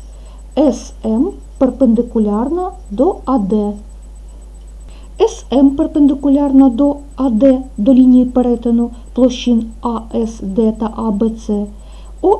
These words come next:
М перпендикулярна до лінії перетину, тому кут С М О і є лінійний кут двогранного кута між площинами С А Д та А Б Ц. І саме цей кут ми шукаємо. Нам потрібно знайти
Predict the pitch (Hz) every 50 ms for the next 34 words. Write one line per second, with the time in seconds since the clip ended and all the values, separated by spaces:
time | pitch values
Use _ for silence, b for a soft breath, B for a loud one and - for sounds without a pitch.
0 | - 226 254 240 254 262 254 254 254 - 277 262 247 262 254 - 269 254 262 262
1 | 254 262 254 240 208 262 247 240 247 247 240 247 240 240 - - 240 233 233 226
2 | 226 226 220 220 220 220 220 B B B B B B B - 294 254 269 269 254
3 | - - 269 254 185 - - - - - - - 254 254 226 220 - - - -
4 | - - 220 226 226 214 202 208 - - 302 349 427 440 - - 262 262 233 226
5 | 262 240 - - 220 240 247 233 233 233 220 214 208 208 208 - - 330 381 392
6 | - - - - - 185 196 220 269 220 247 240 226 220 208 202 208 196 - 202
7 | 202 202 - 214 196 202 - 277 349 392 - - - 214 220 247 330 349 - -
8 | b b b b b b b b - - 247 262 247 247 - - 240 214 214 208
9 | 208 208 202 208 - 220 233 220 226 - - - - 208 208 202 190 185 185 302
10 | 392 427 440 - - 208 185 185 - - - 277 302 302 - 214 185 214 240 254
11 | 247 - - - 220 202 208 202 B B B B B B 262 269 - 320 302 285
12 | 277 285 285 - - 285 233 214 - - - 359 427 - - - - - 220 254
13 | 311 - - 269 247 - 226 214 202 202 202 202 202 202 202 b b b b b
14 | b b 233 254 247 240 254 277 - - 247 233 190 202 202 202 202 - 214 208
15 | 202 202 - - 381 403